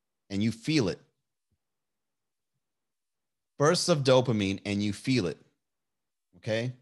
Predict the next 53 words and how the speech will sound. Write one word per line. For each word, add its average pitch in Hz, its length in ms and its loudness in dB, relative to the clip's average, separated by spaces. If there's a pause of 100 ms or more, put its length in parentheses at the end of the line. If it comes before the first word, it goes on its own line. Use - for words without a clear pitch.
(300)
When 101 120 -6
you 120 100 0
really 156 260 2
stop, 147 540 -2 (500)
you - 60 -20 (180)
kinda 135 200 0
disconnect 131 520 -2
yourself, 123 360 0
and 101 80 -6
you 107 80 -8
just 120 220 -8
look 147 180 2
around 160 280 0
the 143 80 0
room, 131 380 0 (360)
you 123 100 -6
can 131 140 0
see 160 320 -2
everybody 139 460 4
just 120 240 -2
lighting 123 400 2
up, 117 360 0
and 92 160 -6
dopamine 135 420 2
is 107 120 -2
a 95 60 -4
powerful 143 640 0
chemical 107 460 -4
in 92 80 -6
your 78 100 -8
head. 82 200 -8 (500)
All 92 60 -8
right? 123 200 0 (920)
Um, 98 440 -4 (200)
especially 123 360 -4
when 117 140 -4
you 113 80 -4
have 131 160 2
that 131 160 0
two 185 160 0
drink 165 260 0
minimum, 220 420 4
you 208 120 2
know 247 80 6
what 247 80 4
I'm 240 80 0
saying? 262 300 2
That 233 120 0
two 262 160 2
drink 254 220 -2
minimum 262 340 2
plus 247 320 2
dopamine. 254 560 0